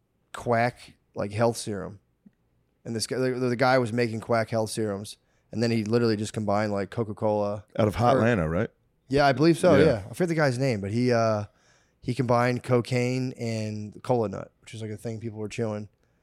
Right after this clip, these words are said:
Speaker 1: People were feeling it. And then he started just putting into, like, jerk soda machines, crushing it. And then these two,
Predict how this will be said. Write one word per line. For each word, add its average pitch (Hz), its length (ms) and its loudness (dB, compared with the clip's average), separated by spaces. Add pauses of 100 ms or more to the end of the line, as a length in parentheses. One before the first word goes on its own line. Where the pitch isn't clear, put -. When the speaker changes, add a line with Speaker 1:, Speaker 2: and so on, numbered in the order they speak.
(240)
Speaker 1:
People 120 220 2
were 117 80 4
feeling 117 380 2
it. 113 180 -4
And 113 80 -4
then 120 80 0
he 110 60 -2
started 117 260 0
just 104 180 -6
putting 120 260 -2
into, 113 180 0
like, 107 160 0
jerk 110 260 -2
soda 110 240 -2
machines, 101 600 -12 (440)
crushing 123 420 0
it. 98 200 -4 (480)
And 110 100 -2
then 117 100 0
these 110 140 0
two, 120 260 2